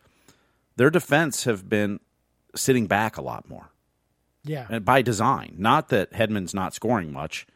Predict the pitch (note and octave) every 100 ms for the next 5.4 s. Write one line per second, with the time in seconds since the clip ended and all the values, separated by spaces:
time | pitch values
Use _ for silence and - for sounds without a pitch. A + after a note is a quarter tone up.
0 | _ - F2 F2 D#2+ E2+ D#2 - A2+ -
1 | C2 - G2 _ _ _ _ _ _ _
2 | _ - G#2 - _ _ _ A#2+ D#3 E3+
3 | - D3+ A#2 A2+ C3+ - G2 G#2 A#2 A2+
4 | G#2+ G2 A2 - E2+ D2+ C#2 C2+ C2 C2
5 | - - - -